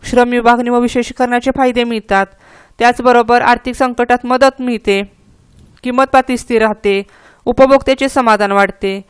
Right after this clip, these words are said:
बाजाराची कक्षा रुंदावते आणि आंतरराष्ट्रीय सहकार्य वाढते आणि त्याचबरोबर तांत्रिक प्रगतीसुद्धा होते. हे काही मुद्दे या आंतरराष्ट्रीय व्यापाराच्या महत्त्वाचे आहेत. आता आपण प्रत्येक मुद्दा थोडक्यात समजावून घेऊ. बघा,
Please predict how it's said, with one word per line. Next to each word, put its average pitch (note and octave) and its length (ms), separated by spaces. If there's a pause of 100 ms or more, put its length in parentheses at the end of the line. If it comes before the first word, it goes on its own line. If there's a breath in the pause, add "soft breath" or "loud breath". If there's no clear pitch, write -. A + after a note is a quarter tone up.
(260 soft breath)
बाजाराची A#3 480
कक्षा C4+ 320
रुंदावते G3+ 640 (280 loud breath)
आणि - 140
आंतरराष्ट्रीय A#3+ 580
सहकार्य A3 460
वाढते F#3 500
आणि G3 240
त्याचबरोबर A3 520 (380 soft breath)
तांत्रिक G#3 340
प्रगतीसुद्धा A3 600 (300)
होते. - 400 (200)
हे A3 80
काही A3 260
मुद्दे A3 500 (360 soft breath)
या G#3+ 80
आंतरराष्ट्रीय G#3+ 440
व्यापाराच्या G#3 440
महत्त्वाचे G3+ 540 (280)
आहेत. - 240 (800 soft breath)
आता - 200
आपण C4 240
प्रत्येक C4 380
मुद्दा A#3+ 300
थोडक्यात - 680
समजावून E3 400
घेऊ. D3 160 (1000)
बघा, D#3+ 260